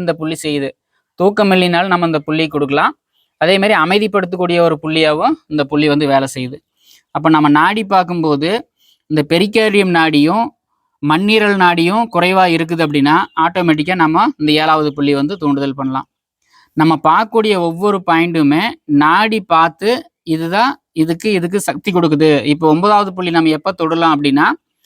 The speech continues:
இருதய மேலுறைக்கும் கல்லீரலுக்கும் அந்த ரெண்டு நாடியும் குறைவா இருக்கும்போது நம்ம அந்த புள்ளி தூண்டுதல் பண்ணலாம். அதே மாதிரி இந்த புள்ளி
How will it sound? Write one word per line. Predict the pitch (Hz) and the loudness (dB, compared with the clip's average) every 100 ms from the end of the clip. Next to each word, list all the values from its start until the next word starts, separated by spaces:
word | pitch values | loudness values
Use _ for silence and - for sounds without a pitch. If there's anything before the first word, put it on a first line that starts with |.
| _ _ _ - | _ _ _ -2
இருதய | 160 208 226 220 185 | 0 4 4 4 2
மேலுறைக்கும் | 180 185 170 156 226 226 | 0 0 0 0 -4 -2
கல்லீரலுக்கும் | 165 190 196 180 170 175 | -2 -2 -4 -4 -2 2
அந்த | 156 156 | 2 2
ரெண்டு | 156 165 165 | 0 2 2
நாடியும் | 165 202 196 | 2 0 -2
குறைவா | 165 175 180 175 | -2 0 2 2
இருக்கும்போது | 160 151 143 147 220 277 | -2 -2 -2 -2 -4 -2
நம்ம | 170 165 | 0 0
அந்த | 156 156 | -2 -4
புள்ளி | 156 156 | -4 0
தூண்டுதல் | 147 143 143 139 | 0 0 -2 -2
பண்ணலாம். | 135 135 - _ _ _ _ _ _ _ _ | -4 -2 -4 _ _ _ _ _ _ _ _
அதே | 151 185 208 | -2 0 2
மாதிரி | 196 196 247 320 - | 2 2 0 -2 -6
இந்த | 175 208 196 | -2 -2 0
புள்ளி | 202 | 0